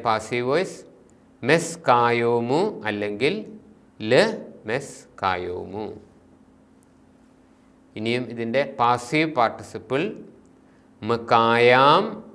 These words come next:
മകൈമീൻ, മകൈമോ, മകൈമോൻ. നമ്മൾ പെയാൽ കണ്ടു, പായൽ കണ്ടു. ഇനി അഫ് എൽ ഫോമും അതിൻ്റെ പാസീവായ എത്ത് തഫ്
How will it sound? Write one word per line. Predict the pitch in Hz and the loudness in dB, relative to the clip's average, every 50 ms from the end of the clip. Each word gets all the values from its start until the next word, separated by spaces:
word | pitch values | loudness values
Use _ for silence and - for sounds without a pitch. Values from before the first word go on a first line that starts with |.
| - - - - 107 101 | -20 -20 -18 -12 -10 -10
മകൈമീൻ, | 107 101 - - 110 101 104 110 110 110 113 127 135 151 175 220 226 - - - - - - - - _ _ _ _ _ _ _ _ - 104 110 | -10 -10 -4 -2 0 0 0 0 -2 -2 -2 0 0 2 0 0 -2 -6 -10 -14 -16 -20 -20 -20 -20 _ _ _ _ _ _ _ _ -8 -6 -4
മകൈമോ, | 113 113 110 - 113 110 110 113 117 120 123 131 139 156 180 214 240 - 220 - - - - - - _ _ _ _ _ _ - 101 | -4 -2 0 2 2 4 4 2 0 0 2 4 4 6 4 4 2 -2 -6 -10 -14 -18 -20 -20 -20 _ _ _ _ _ _ -8 -6
മകൈമോൻ. | 120 156 185 165 - - - - - - 90 92 90 92 92 101 101 90 85 - - - - - _ _ _ _ _ _ _ _ _ _ _ _ _ _ _ _ _ _ _ _ _ - | -6 -6 -6 -8 -12 -20 -20 -20 -14 -10 -10 -10 -8 -8 -8 -8 -8 -8 -10 -14 -20 -20 -20 -20 _ _ _ _ _ _ _ _ _ _ _ _ _ _ _ _ _ _ _ _ _ -14
നമ്മൾ | 98 98 104 113 127 147 165 - - - - - - _ _ _ _ _ _ _ _ _ _ _ _ - | -10 -6 -4 -2 -2 -4 -4 -8 -14 -18 -20 -20 -20 _ _ _ _ _ _ _ _ _ _ _ _ 0
പെയാൽ | 113 110 110 113 113 113 117 117 120 120 | 2 4 4 4 4 4 2 2 0 0
കണ്ടു, | 120 117 120 120 143 170 214 220 - - - - - - _ _ _ - | -2 -2 -2 -2 0 0 -2 -2 -6 -10 -16 -20 -20 -20 _ _ _ -6
പായൽ | 104 104 107 107 110 113 113 117 113 | -4 -4 -2 -2 -2 -2 -2 -4 -4
കണ്ടു. | 117 120 123 135 147 - 110 113 | -6 -6 -6 -6 -6 -6 -8 -10
ഇനി | 110 120 139 156 - - - - - 107 | -8 -8 -8 -10 -12 -18 -20 -14 -12 -12
അഫ് | 101 - - 139 123 127 120 117 | -12 -8 -6 -6 -4 -2 -2 -2
എൽ | 117 113 113 113 | -2 -4 -6 -6
ഫോമും | - 117 117 117 131 165 202 208 - - | -4 -4 -4 -4 -4 -6 -8 -10 -12 -12
അതിൻ്റെ | 107 101 101 104 101 101 104 | -10 -10 -8 -8 -8 -8 -6
പാസീവായ | 107 104 104 104 - 110 107 107 104 107 107 120 147 175 - - - - _ _ _ _ _ - 143 | -6 -6 -6 -8 -8 -8 -6 -6 -6 -4 -4 -4 -6 -6 -10 -16 -20 -20 _ _ _ _ _ -2 -2
എത്ത് | 143 143 147 156 151 151 131 | -2 0 -2 -2 -2 0 -2
തഫ് | 113 - - - | -4 -2 -4 -8